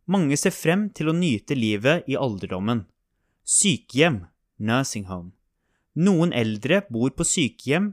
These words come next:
for å få nødvendig omsorg. Holdt valg i, held elections in. Norge holdt valg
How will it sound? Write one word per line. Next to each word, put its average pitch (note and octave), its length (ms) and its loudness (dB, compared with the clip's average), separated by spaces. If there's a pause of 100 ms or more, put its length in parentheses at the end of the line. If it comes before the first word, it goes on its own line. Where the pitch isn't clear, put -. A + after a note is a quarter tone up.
for B2 160 0
å C3 80 0
få G#2 320 -2
nødvendig G#2+ 720 -4
omsorg. G2+ 640 -6 (400)
Holdt C3+ 320 0
valg F#2+ 320 0
i, C#3+ 140 2 (380)
held D#3 360 4
elections B2 560 -2
in. F2+ 160 -8 (240)
Norge D3 540 4 (100)
holdt C#3 320 -2
valg D3 320 0